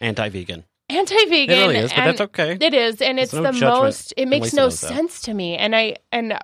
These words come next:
Speaker 2: part of my fault in that is that I, I haven't done a ton of research on keto,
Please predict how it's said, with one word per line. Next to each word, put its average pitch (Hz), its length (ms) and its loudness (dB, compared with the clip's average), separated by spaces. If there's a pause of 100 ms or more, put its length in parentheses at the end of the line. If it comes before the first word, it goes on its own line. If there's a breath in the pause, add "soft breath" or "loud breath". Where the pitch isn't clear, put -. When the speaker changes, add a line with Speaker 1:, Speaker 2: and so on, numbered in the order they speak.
(100)
Speaker 2:
part 294 260 2
of 247 200 0
my 208 260 0
fault 208 300 -2
in 190 80 -6
that 240 220 2
is 196 140 -4
that 196 180 -2
I, 190 240 0 (280)
I 190 140 2
haven't 226 260 0
done 185 200 -2
a 170 80 -6
ton - 340 -4
of 240 80 -4
research 320 400 -4
on 302 160 0
keto, 320 380 4